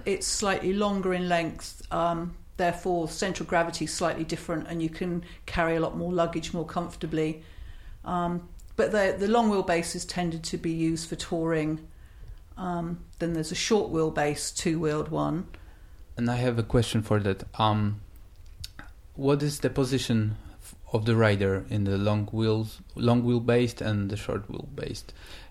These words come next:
Speaker 2: And the crankset, is it, like, in the front, or?
Speaker 1: Yes, yeah, and the two-wheeled, um, recumbents, y-, your, your crankset is quite high up.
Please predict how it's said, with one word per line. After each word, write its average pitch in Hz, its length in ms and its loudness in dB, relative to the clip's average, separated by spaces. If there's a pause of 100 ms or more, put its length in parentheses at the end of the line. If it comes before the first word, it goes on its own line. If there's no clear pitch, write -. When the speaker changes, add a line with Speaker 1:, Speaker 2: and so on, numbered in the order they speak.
(140)
Speaker 2:
And 120 180 4 (120)
the 110 680 2 (240)
crankset, - 560 -2 (220)
is 117 120 -6
it, 117 120 -2 (300)
like, 113 360 -2 (440)
in 123 80 2
the 117 60 4
front, 185 520 -2
or? - 60 -12
Speaker 1:
Yes, 113 520 4
yeah, 170 300 4
and 190 160 2
the 202 40 2
two-wheeled, 190 880 2
um, 175 440 2 (500)
recumbents, 175 720 0
y-, - 160 -8
your, 180 360 2
your 175 120 2
crankset 175 680 -2
is 175 80 -6
quite - 280 4
high 165 300 4
up. 110 300 0